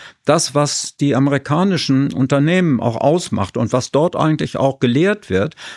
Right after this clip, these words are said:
dass eben dieses An-, diese Anpassungsfähigkeit ein ganz entscheidender Faktor ist für eine erfolgreiche Unternehmensführung. Sehen Sie nur mal an, Sie haben vorhin Amazon, glaube ich, genannt. Ähm,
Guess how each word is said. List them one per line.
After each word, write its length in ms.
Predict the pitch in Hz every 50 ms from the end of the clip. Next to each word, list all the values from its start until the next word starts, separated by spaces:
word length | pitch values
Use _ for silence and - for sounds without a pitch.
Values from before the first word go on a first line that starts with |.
| - - _
dass 180 | - 127 127 -
eben 360 | - - 139 143 135 143 143
dieses 340 | - - 143 123 135 127 - -
An-, 240 | - - 170 185 -
diese 260 | - 123 113 135 -
Anpassungsfähigkeit 1400 | - 170 202 208 - 185 175 - 175 165 147 - - - 117 110 98 92 - - - 104 98 107 139 165 - - - - - - _
ein 440 | - - 131 131 135 135 143 139 127
ganz 320 | 131 131 139 165 185 -
entscheidender 880 | - 117 143 131 - - 131 139 160 180 180 160 139 139 139 131 131 123
Faktor 420 | - - 160 170 - - 160 147
ist 220 | 87 113 131 - -
für 420 | - - 139 135 135 135 135 -
eine 280 | - 127 127 135 131 127 104 -
erfolgreiche 880 | 90 113 - - 135 139 143 - - 127 131 135 127 - 135 127 127 127 - - - - - - -
Unternehmensführung. 920 | 135 139 160 151 156 165 180 185 180 151 - - - 117 98 87 80 80 - - - - _
Sehen 180 | - 135 160 151
Sie 100 | 160 170
nur 180 | 175 185 185
mal 160 | 180 175 160
an, 300 | - 139 165 180 180 165
Sie 100 | 139 143
haben 160 | 147 147 147 139
vorhin 320 | - 147 151 151 151 147
Amazon, 460 | - - 180 185 180 165 147 156 139
glaube 240 | 131 127 123 113 123
ich, 120 | 117 -
genannt. 460 | - 120 117 117 117 117 113 104 95 - - - - - _
Ähm, 300 | - 135 170 175 -